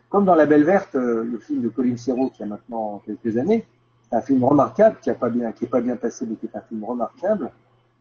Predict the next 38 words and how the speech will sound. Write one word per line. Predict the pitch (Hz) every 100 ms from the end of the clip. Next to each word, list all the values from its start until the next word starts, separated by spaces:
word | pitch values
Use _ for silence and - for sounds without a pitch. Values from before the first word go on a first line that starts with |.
| _ _
où, | 170 196 131
euh, | 117 110 107 123
dans | 131
cette | 131 -
fameuse | 135 135 120
planète, | 127 120 113
euh, | 107 104
verte, | 98 143 180 - 120 104 - _ _ -
ils |
travaillent | - 123 139 123
à |
mi-temps, | 123 156 240 208
quoi. | - 101 113
Le |
reste, | 113 151 -
ils | -
s'amusent, | 117 175 226 135
ils | -
font | -
de | 104
gymnastique, | 101 98 107 107 - 190 -
ils | -
font, | _ 113 _ _ _ _
ça | 127
suffit. | 120 220 247 277 _ _ -
Parce | 113
qu'en | 135 123
fait, | 214 226 - _ _ _ _ -
euh, | - - - 107 139 131
on | 127 139
n'a | 120
pas | 131 143
besoin | 156 165
d'être | 131
entraîné | 135 127 147 170
dans | 175 127
une | 123
surconsommation. | - 127 151 - 131 147 - 220